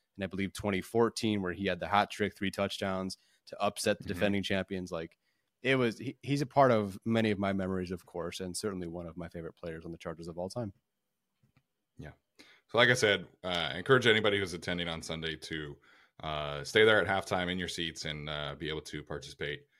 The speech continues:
Speaker 2: in, uh, in that, in a little bit of a ceremony. So, um,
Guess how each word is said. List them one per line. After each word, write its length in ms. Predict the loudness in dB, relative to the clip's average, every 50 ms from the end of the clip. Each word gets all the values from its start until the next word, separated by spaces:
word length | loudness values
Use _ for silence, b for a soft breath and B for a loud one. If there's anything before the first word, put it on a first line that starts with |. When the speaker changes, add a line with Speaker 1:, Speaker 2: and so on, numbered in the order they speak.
| _ _ _ _ _ -10
Speaker 2:
in, 280 | -8 -8 -6 -6 -8
uh, 200 | -8 -8 -8 -8 -10
in 120 | -10 -10 -10
that, 280 | -10 -10 -10 -12 -16 -18 -16
in 140 | -14 -12 -12
a 40 | -10
little 160 | -10 -10 -8
bit 120 | -8 -10
of 80 | -10 -10
a 40 | -12
ceremony. 460 | -12 -12 -10 -10 -10 -10 -12 -12 -12
So, 300 | -8 -8 -6 -6 -8 -10 -14 b b b b b b b -4
um, 520 | -2 0 0 0 -2 -4 -6 -10 -12